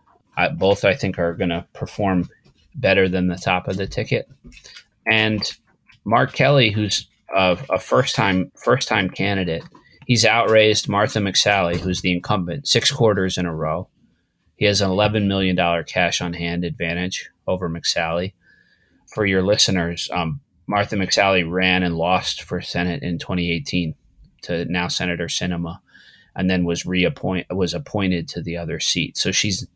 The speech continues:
not actually been, a-, even though she's a senator, she's, she's not been an elected Senate incumbent, which makes her even weaker.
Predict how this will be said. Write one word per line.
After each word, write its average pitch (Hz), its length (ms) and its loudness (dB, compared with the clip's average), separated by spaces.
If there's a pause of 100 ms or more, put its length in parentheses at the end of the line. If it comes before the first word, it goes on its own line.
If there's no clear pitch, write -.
(440)
not 113 220 4
actually 110 280 2
been, 92 140 2
a-, 90 180 -2
even 117 220 4
though 107 100 4
she's 104 240 0
a 87 60 -2
senator, 90 420 0
she's, - 440 -8 (260)
she's 90 240 -8
not 95 220 0
been 92 100 -2
an 87 140 -2
elected 80 540 -4 (280)
Senate 85 340 -4
incumbent, 78 560 -6 (600)
which - 200 -6
makes 87 260 -2
her 87 140 -4
even 82 300 -6
weaker. 85 480 -8